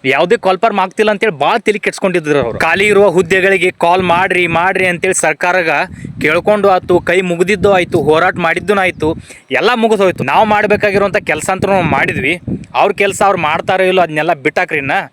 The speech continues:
ಇನ್ ಸ್ಪರ್ಧಾರ್ಥಿಗಳೇ ನೀವುಗಳು, ಸ್ಪರ್ಧಾರ್ಥಿ ಜೀವನ ಐತಿ ಅಂದ್ರ ಪ್ಲಾನ್ ಬಿ, ಇವಾಗಿನ ಪರಿಸ್ಥಿತಿಯಲ್ಲಿ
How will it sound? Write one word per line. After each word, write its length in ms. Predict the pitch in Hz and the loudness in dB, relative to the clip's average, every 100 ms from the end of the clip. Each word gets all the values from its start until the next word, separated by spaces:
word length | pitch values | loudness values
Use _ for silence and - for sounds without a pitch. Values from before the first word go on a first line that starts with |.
| _ _ - | _ _ -10
ಇನ್ 80 | 160 | -4
ಸ್ಪರ್ಧಾರ್ಥಿಗಳೇ 760 | - 160 190 190 202 185 190 | -2 0 0 0 0 2 0
ನೀವುಗಳು, 440 | 156 180 190 143 - - - - | 2 2 2 2 -4 -16 -20 -10
ಸ್ಪರ್ಧಾರ್ಥಿ 560 | - 160 165 196 190 190 | -2 -2 0 -2 -2 -2
ಜೀವನ 320 | 147 180 190 | -2 0 2
ಐತಿ 260 | 175 170 170 | 0 0 -2
ಅಂದ್ರ 160 | 175 147 175 - - _ - | 0 0 -2 -8 -20 _ -6
ಪ್ಲಾನ್ 420 | 147 151 185 170 | -2 0 -2 -4
ಬಿ, 340 | 127 180 135 - | -2 -2 -2 -6
ಇವಾಗಿನ 520 | 135 143 165 160 170 170 | -4 0 0 0 -2 -4
ಪರಿಸ್ಥಿತಿಯಲ್ಲಿ 840 | - 156 - 151 143 139 131 | -2 -4 -2 -4 -2 -2 0